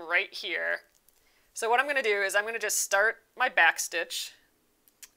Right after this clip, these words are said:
This is a back stitch, I believe. Yes. Just looking at the design again, the line art,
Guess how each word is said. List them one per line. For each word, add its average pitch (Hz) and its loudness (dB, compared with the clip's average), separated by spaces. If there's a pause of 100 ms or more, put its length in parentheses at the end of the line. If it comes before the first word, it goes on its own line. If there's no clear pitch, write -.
(160)
This - -12
is 180 -18
a 170 -14
back - -12
stitch, - -16
I - -14
believe. 226 -16 (400)
Yes. - -4 (920)
Just - -8
looking 170 -16
at 160 -16
the - -16
design 165 -10
again, 180 -10 (120)
the 170 -8
line 170 -14
art, 185 -6